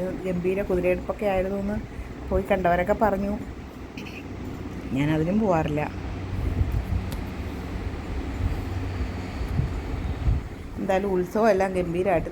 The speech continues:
തീർന്നു. ഞാൻ, എന്താ, പിന്നെ അമ്പലത്തിൽ എല്ലാ ദിവസവും പോയി എനിക്ക് തൊഴാൻ സാധിച്ചു. അത് തന്നെ വലിയൊരു ഭാഗ്യമായിട്ട്, ആ, കരുതുന്ന ഒരാളാണ് ഞാൻ. കാരണം എനിക്ക് അമ്പലത്തിൽ പോയി തൊഴുതാൽ മാത്രം, അങ്ങനെ മാത്രമേ ചിന്തിക്കാറുള്ളൂ. അല്ലാതെ ഈ,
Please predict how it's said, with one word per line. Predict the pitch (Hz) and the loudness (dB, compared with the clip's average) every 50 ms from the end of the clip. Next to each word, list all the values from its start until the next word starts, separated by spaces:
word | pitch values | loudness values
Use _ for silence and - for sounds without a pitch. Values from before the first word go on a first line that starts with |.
| - | -2
തീർന്നു. | 160 160 160 156 156 160 185 - - - - - - - - - 180 | 0 0 0 0 -2 -2 -4 -4 -8 -12 -14 -14 -14 -14 -10 -6 0
ഞാൻ, | 180 180 180 185 208 | 2 4 4 6 6
എന്താ, | 214 214 196 185 180 165 165 165 | 6 6 6 6 6 4 2 2
പിന്നെ | 170 170 165 165 165 160 156 151 147 - | 0 0 2 2 2 2 2 2 2 2
അമ്പലത്തിൽ | 135 165 160 165 175 180 - 214 240 254 262 240 | 0 0 0 0 0 0 2 4 6 6 8 8
എല്ലാ | 220 220 220 220 220 226 233 226 | 6 4 4 6 6 6 6 6
ദിവസവും | 220 208 202 - 214 190 | 4 2 0 0 -2 0
പോയി | 196 202 190 | 0 0 0
എനിക്ക് | 180 180 185 - 190 | 0 -2 0 2 2
തൊഴാൻ | 165 156 151 160 156 | 4 4 4 2 2
സാധിച്ചു. | 170 156 156 156 - 151 | 2 0 0 2 2 2
അത് | 147 170 180 | 4 4 4
തന്നെ | 185 196 202 196 | 6 6 6 6
വലിയൊരു | 185 185 180 196 196 202 196 | 6 4 4 2 2 4 6
ഭാഗ്യമായിട്ട്, | 190 180 175 180 185 190 202 196 185 180 - 180 180 185 - - - - - - - - | 6 6 6 6 4 4 4 4 4 4 4 2 2 2 0 -4 -6 -8 -8 -8 -4 0
ആ, | 175 170 170 | 0 2 6
കരുതുന്ന | 185 170 165 160 165 165 165 170 | 6 6 6 6 4 2 2 4
ഒരാളാണ് | 160 156 151 147 147 147 143 143 143 | 4 6 6 6 6 4 2 2 0
ഞാൻ. | 143 143 147 | -2 -2 -2
കാരണം | - 151 151 151 160 151 | 0 0 0 2 2 0
എനിക്ക് | 147 151 - 202 185 | 0 0 0 0 0
അമ്പലത്തിൽ | 175 170 170 165 170 160 - | 0 0 -2 -2 -2 -2 2
പോയി | 170 160 160 160 160 160 160 175 | 2 4 4 4 2 2 2 4
തൊഴുതാൽ | 175 160 151 160 160 160 165 160 170 | 4 4 4 4 4 4 4 2 0
മാത്രം, | 165 156 - - 156 156 139 139 | 0 0 0 0 0 0 0 0
അങ്ങനെ | 156 160 165 180 185 180 | 0 2 2 2 2 2
മാത്രമേ | 175 - 175 170 170 170 - | 2 2 4 4 4 2 2
ചിന്തിക്കാറുള്ളൂ. | 170 156 156 156 165 156 147 151 151 143 | 0 -2 0 2 2 2 2 2 0 0
അല്ലാതെ | 139 147 156 160 165 | 0 2 2 2 2
ഈ, | 160 | 0